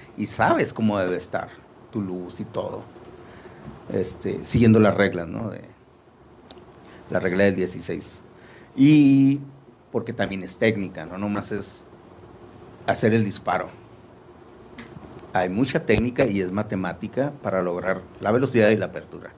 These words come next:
Pero hubo mucho miedo cuando era el cambio de,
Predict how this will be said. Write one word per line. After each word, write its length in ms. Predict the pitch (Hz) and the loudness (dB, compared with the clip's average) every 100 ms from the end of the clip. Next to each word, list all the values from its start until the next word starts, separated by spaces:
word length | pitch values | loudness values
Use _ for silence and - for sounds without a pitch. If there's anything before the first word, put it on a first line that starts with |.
| - - - - - - | -20 -20 -20 -20 -20 -6
Pero 580 | 113 101 104 101 101 92 - - - - - - - - - - - - | 2 4 6 6 4 0 -6 -20 -20 -20 -20 -20 -20 -20 -20 -20 -20 -8
hubo 140 | - 147 | 0 6
mucho 320 | 185 185 185 185 | 8 8 6 2
miedo 560 | 175 165 143 139 151 - _ _ _ - | 2 2 2 0 -4 -14 _ _ _ -6
cuando 340 | 117 117 110 | -4 2 4
era 140 | 107 117 | 6 6
el 120 | 117 | 4
cambio 600 | 110 107 110 120 123 - - | 2 2 4 4 4 -2 -10
de, 640 | 101 101 98 95 92 - | -2 0 0 -4 -6 -10